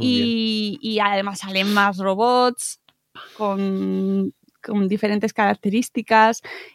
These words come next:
Speaker 1: y es, eh, es una historieta pequeñita, no tiene mucho recorrido, no es una historieta densa ni de mucho pensar,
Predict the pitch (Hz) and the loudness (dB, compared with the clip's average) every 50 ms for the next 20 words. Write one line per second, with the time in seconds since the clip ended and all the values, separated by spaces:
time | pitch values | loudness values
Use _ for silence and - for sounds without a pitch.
0 | _ - - 233 226 220 214 226 214 - - - - - - - - 233 220 220 | _ -4 -2 0 2 4 4 2 2 -2 -4 -8 -8 -8 -8 -6 -2 -2 0 0
1 | 226 240 233 - 311 339 381 359 - - 233 220 220 226 226 - 262 262 - - | 0 0 0 2 2 2 2 2 0 -2 -4 -2 0 0 0 2 2 0 0 0
2 | _ - 254 214 - 196 208 233 269 277 - 233 214 220 - _ _ - _ _ | _ -4 -4 -2 0 0 0 0 0 0 2 2 2 2 0 _ _ -20 _ _
3 | _ _ _ _ _ _ _ _ _ _ - 233 233 247 247 262 277 262 254 240 | _ _ _ _ _ _ _ _ _ _ -6 -2 0 0 0 0 0 0 0 0
4 | 220 220 226 233 - 226 190 190 170 - 170 160 180 214 240 247 247 240 226 226 | 0 -2 -4 -4 -6 -6 -6 -6 -6 -6 -6 -4 -2 0 2 2 4 4 2 2
5 | - 233 220 208 190 - - 202 196 196 190 - 180 180 185 185 190 185 190 190 | 2 0 0 0 -2 -2 -4 -4 -4 -4 -2 0 2 2 2 2 2 2 2 0
6 | 185 - - - - - - - - _ _ _ _ _ _ _ _ _ _ - | -2 -4 -10 -20 -20 -20 -20 -20 -20 _ _ _ _ _ _ _ _ _ _ -10
7 | 190 165 147 190 208 226 220 - - - 226 220 220 226 220 220 226 226 226 226 | -4 -2 0 2 2 0 -2 -2 -2 0 2 4 4 4 4 4 4 4 4 2
8 | 226 226 226 226 220 214 208 202 202 196 185 196 208 208 220 208 - - 226 - | 2 0 0 0 0 0 2 2 2 0 0 0 0 0 0 0 0 -2 -4 -2
9 | 202 190 190 196 - - 214 196 202 208 208 214 214 214 220 220 220 226 226 | -4 -4 -4 -6 -6 -2 0 2 4 4 4 4 4 4 4 2 2 0 -2